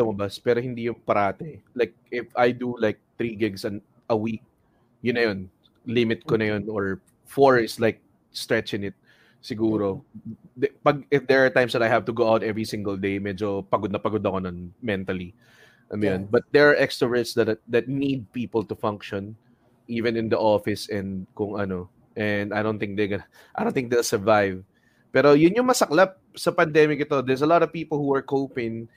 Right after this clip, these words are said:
Speaker 1: and, but you will see literally people and, and establishments na hindi nagsasurvive at all. As in, hindi siya nag-, uh, man, like, Route, Route one nine six.
Speaker 2: Uh-huh,
Speaker 1: Uh,
Speaker 2: yeah.
Speaker 1: isa sa mga
Speaker 2: Yeah.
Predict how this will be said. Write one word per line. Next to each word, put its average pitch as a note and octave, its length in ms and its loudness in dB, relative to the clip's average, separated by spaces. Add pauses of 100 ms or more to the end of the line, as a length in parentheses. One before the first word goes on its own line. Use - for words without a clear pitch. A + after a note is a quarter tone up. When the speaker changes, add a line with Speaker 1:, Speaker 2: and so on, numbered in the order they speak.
(200)
Speaker 1:
and, D3 160 2
but D3+ 240 2
you G3 80 0
will F#3+ 160 6
see F3 240 0
literally D#3 400 2
people B2 560 2
and, A2 320 2
and A2 80 -4
establishments A2+ 960 0 (480)
na B2 240 0
hindi C#3 400 -4
nagsasurvive A#2+ 720 -2
at G#2+ 160 -12
all. G#2+ 240 0 (400)
As C3 80 -4
in, D3+ 400 0
hindi D3 80 -8
siya D3+ 240 2
nag-, A#2+ 160 -6 (1040)
uh, C#3+ 320 6
man, C3+ 240 2
like, B2+ 240 4
Route, F#3 220 0 (180)
Route D3+ 240 -2
one C3+ 160 0
nine A#2+ 240 -2
six. - 400 -10 (400)
Speaker 2:
Uh-huh, F3 240 4
Speaker 1:
Uh, A2+ 320 4
Speaker 2:
yeah. G#2+ 280 4 (680)
Speaker 1:
isa B2+ 240 -4
sa D3 80 -2
mga B2 240 4
Speaker 2:
Yeah. E3+ 100 6